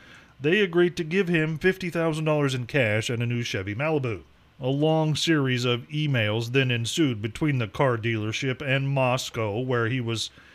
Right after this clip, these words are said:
detailing his demands. Unbeknownst to the perpetrator, the dealership was also sending a copy of the emails to the cops as well, so that when he showed up with the customer records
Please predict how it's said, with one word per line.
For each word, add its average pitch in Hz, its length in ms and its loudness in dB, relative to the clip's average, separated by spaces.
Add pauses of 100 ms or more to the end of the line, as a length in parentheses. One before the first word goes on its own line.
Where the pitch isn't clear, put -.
(160)
detailing 117 640 0
his 110 220 -2
demands. 120 760 -2 (400)
Unbeknownst 117 720 -4
to 151 280 -2
the 110 140 -4
perpetrator, 143 560 0
the 139 120 -2
dealership 175 500 0
was 165 140 -2
also 214 280 2
sending 175 300 0
a 147 60 -2
copy 175 320 0
of 143 80 -4
the 165 80 -10
emails 165 500 0
to - 100 -4
the 160 80 -2
cops 156 300 0
as 156 140 -2
well, 165 340 4
so 131 240 0
that 123 140 -4
when 123 120 0
he 123 60 0
showed 156 300 2
up 170 280 2
with 147 120 -6
the 147 40 -10
customer 151 400 -2
records 160 460 2